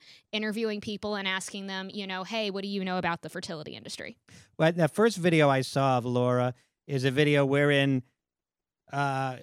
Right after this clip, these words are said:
Speaker 2: she talks about how everybody asked her if she was Jewish, and she always said no.
Speaker 1: Yep.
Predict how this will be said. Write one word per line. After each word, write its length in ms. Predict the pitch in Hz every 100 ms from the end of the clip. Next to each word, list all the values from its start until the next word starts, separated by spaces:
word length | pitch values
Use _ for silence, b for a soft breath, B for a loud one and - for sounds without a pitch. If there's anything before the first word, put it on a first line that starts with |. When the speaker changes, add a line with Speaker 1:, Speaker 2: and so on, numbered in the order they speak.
| -
Speaker 2:
she 240 | - 156
talks 320 | - 165 156 165
about 180 | 139
how 100 | 143
everybody 600 | 147 160 147 147 143 143 _ _ _ _ _ _ _ -
asked 340 | 147 156 -
her 100 | 139
if 60 | 127
she 260 | - 135 123
was 160 | 123
Jewish, 600 | - 233 240 117 90 -
and 160 | 107 110
she 120 | 139
always 280 | 120 127 123
said 260 | - 123 147
no. 500 | 185 143 117 143 - _ b b -
Speaker 1:
Yep. 120 | 233